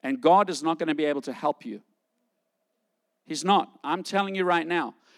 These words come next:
you're gonna have to eat the bitter fruit of living that way. And it's gonna be a season that you're gonna have to go through stuff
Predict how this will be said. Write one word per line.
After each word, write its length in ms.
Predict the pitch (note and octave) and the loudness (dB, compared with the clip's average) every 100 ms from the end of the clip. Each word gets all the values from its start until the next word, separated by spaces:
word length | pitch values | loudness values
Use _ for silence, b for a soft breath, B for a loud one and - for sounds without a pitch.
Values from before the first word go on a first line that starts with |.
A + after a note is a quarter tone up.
| b | b
you're 120 | D#3 | -4
gonna 200 | E3+ E3 | 0 2
have 100 | F3 | 2
to 220 | F#3 - | 0 -2
eat 200 | G#3 A3 | -4 -4
the 80 | G3 | -4
bitter 380 | C#3 F3 G3 G#3+ | -2 2 2 2
fruit 320 | - G3 F3 | 0 2 2
of 200 | C#3+ B2 | 0 -2
living 320 | C3+ D#3+ D#3+ D3 | -2 -2 -2 -2
that 180 | C#3 | -4
way. 360 | C3 C#3 A#2 G2+ _ B B - | -2 -2 -2 -6 _ B B -2
And 140 | D3+ | 0
it's 140 | D#3+ - | 2 2
gonna 200 | E3+ D#3+ | 2 4
be 140 | F3 | 2
a 60 | D#3 | 2
season 560 | - G#3+ A#3 A3+ A#3 | 0 0 0 0 0
that 120 | F3 | -2
you're 140 | D3+ F#3 | 2 2
gonna 200 | G3+ F3 | 2 0
have 120 | F3+ | 0
to 100 | D3+ | 0
go 140 | D3 | 2
through 300 | C#3 - A#3+ | 0 0 0
stuff 560 | A#3 - G3 G3 - | 0 2 4 4 0